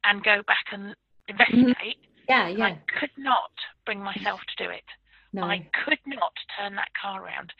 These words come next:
Speaker 1: And funny enough, as I went round that corner at the end of that sort of third mile bit of straight, you're just coming into the next village there, and there's a rugby club, uh, on the corner there. Um,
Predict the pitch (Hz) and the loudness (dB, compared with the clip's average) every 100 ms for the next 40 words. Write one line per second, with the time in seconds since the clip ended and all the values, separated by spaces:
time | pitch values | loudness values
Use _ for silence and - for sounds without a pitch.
0 | - - - - 226 - 359 302 - 254 | -14 -14 -14 -14 2 4 6 4 4 4
1 | 294 285 254 247 247 - 233 202 165 180 | 4 2 2 2 -2 0 -2 0 -2 -6
2 | - _ - 190 196 185 - - 196 - | -8 _ -10 -6 -6 -4 -6 -8 -16 -10
3 | 190 - 185 185 - - - - 165 - | -8 -6 -8 -8 -12 -14 -8 -6 -6 -6
4 | _ - - - - - - 208 247 - | _ -20 -20 -20 -20 -20 -10 -4 -2 0
5 | - 220 208 208 - 208 202 - 233 190 | 0 0 -2 -6 -2 0 0 -2 2 2
6 | - - 165 165 - 180 185 185 185 180 | 0 -4 -2 -2 -4 -6 -6 -4 0 0
7 | 180 185 _ 220 240 - - - - - | 0 -10 _ 0 0 0 -10 -10 -10 -12
8 | _ - 185 - 185 - 196 175 160 143 | _ -8 -6 -8 -8 -10 -8 -8 -4 -2
9 | - - _ - - _ - _ 190 185 | -2 -6 _ -20 -20 _ -20 _ -2 -2